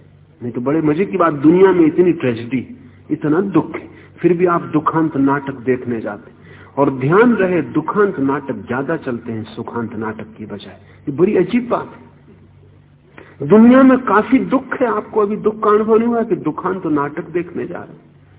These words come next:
लेकिन अगर कहानी में दुख ना हो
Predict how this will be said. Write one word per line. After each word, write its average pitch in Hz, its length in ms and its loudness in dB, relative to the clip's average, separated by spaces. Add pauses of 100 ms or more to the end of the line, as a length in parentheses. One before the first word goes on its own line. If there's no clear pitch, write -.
(1000)
लेकिन 214 380 4
अगर 196 240 4
कहानी 190 720 0
में 135 260 -4
दुख 175 220 -2
ना 156 120 0
हो 127 420 -8